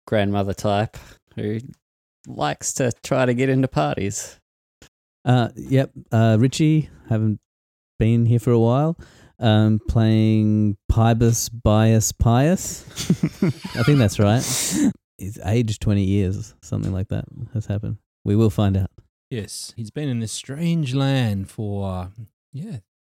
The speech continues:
Speaker 4: a score of years. And, uh, this session, um, we also have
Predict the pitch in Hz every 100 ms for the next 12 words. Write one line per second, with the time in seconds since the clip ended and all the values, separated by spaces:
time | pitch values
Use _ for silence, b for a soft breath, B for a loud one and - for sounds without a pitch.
0 | _ - 110 - - 127 127 104 101 113
1 | 151 117 104 _ _ _ _ b b -
2 | 110 104 101 98 95 98 92 92 92 _
3 | _ _ _ _ _ _ - 139 - 123
4 | 110 - 165 - 117 107 104 104 107 113
5 | 113 117 107 101 95